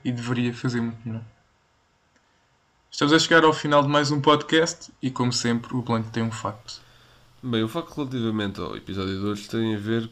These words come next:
Speaker 2: com o Palmeiras e com a campanha deles na, na Libertadores. Bem, o Abel conseguiu a proeza de fazer o Palmeiras ser campeão da Libertadores com apenas um remate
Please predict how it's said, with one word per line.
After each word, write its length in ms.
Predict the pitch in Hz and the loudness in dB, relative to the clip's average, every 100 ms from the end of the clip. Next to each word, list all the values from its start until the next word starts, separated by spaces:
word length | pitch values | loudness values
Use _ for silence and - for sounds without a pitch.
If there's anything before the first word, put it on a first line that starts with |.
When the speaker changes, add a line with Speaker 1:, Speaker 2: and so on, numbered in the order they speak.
| - | -6
Speaker 2:
com 340 | 123 123 113 - | -2 -2 -4 -8
o 100 | 156 | -6
Palmeiras 640 | 156 139 110 104 117 131 104 | 0 0 2 2 0 -2 -6
e 60 | |
com 120 | 101 104 | -6 -6
a 60 | |
campanha 460 | 101 95 98 95 92 | -4 -4 -4 -4 -4
deles 320 | 95 95 95 | -4 -6 -6
na, 440 | 98 95 92 92 90 | -6 -4 -6 -8 -8
na 140 | 95 | -8
Libertadores. 840 | 90 90 - 95 95 95 95 - - - - - - - _ | -8 -10 -10 -8 -4 -4 -6 -14 -20 -20 -20 -20 -20 -20 _
Bem, 280 | - 110 101 - | -4 -2 -2 0
o 120 | 190 | 2
Abel 460 | 147 120 104 104 123 - _ | 4 4 4 0 -6 -14 _
conseguiu 760 | - 131 123 - 120 139 127 - | -4 -2 -2 -4 -2 0 2 0
a 60 | |
proeza 680 | 117 - 117 110 101 95 95 98 | -2 0 2 2 0 -4 -8 -10
de 80 | |
fazer 280 | - 110 120 | -6 -2 -2
o 40 | 117 | -2
Palmeiras 720 | 117 110 110 98 104 117 - - | 0 0 0 -2 -6 -12 -18 -14
ser 240 | - 113 | -8 -4
campeão 360 | 170 165 156 143 | 0 0 2 0
da 80 | |
Libertadores 840 | 135 127 117 117 98 104 160 - - _ - _ _ | 2 0 -2 -4 -2 -4 -8 -16 -20 _ -20 _ _
com 120 | - 143 | 0 0
apenas 580 | 131 143 127 117 - - - | 2 0 2 0 -4 -8 2
um 160 | 196 | 4
remate 760 | 165 143 147 156 156 - - - | 4 2 2 2 2 -4 -12 -12